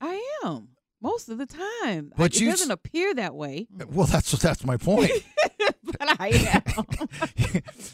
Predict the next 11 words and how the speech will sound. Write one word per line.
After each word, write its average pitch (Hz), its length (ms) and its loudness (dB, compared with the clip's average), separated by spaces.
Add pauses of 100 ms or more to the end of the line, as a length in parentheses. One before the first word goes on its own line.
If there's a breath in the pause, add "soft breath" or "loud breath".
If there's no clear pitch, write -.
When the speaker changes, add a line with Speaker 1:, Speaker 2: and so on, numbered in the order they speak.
(140 loud breath)
Speaker 2:
You 220 100 -2
know, 285 140 4
like, 269 160 2
when 233 120 0
you 214 120 2
meet 175 260 2
somebody 170 560 4
that 147 240 2
you 151 220 0
know 143 300 4
is, - 380 0